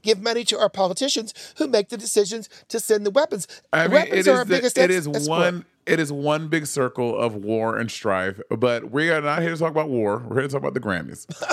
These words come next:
Speaker 2: Do you have any favorite <laughs> performances from the Grammys, Lady Bunny?
Speaker 1: Okay, I, I, I wanna give you a few moments since I know absolutely no one, uh, watched the,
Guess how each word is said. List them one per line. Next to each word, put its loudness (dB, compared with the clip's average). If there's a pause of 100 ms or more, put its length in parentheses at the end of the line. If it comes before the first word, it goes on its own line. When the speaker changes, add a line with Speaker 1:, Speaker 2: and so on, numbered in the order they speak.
(220)
Speaker 2:
Do 2
you 6
have 2
any 0
favorite 0
<laughs> -
performances -4
from -6
the -4
Grammys, -6
Lady -8
Bunny? -10 (760)
Speaker 1:
Okay, 2 (160)
I, 2 (120)
I, 6 (180)
I 4
wanna 0
give -6
you 2
a -2
few -8
moments 0
since -4
I 0
know 0 (100)
absolutely -2
no -2
one, -4 (140)
uh, -2 (300)
watched -2
the, -2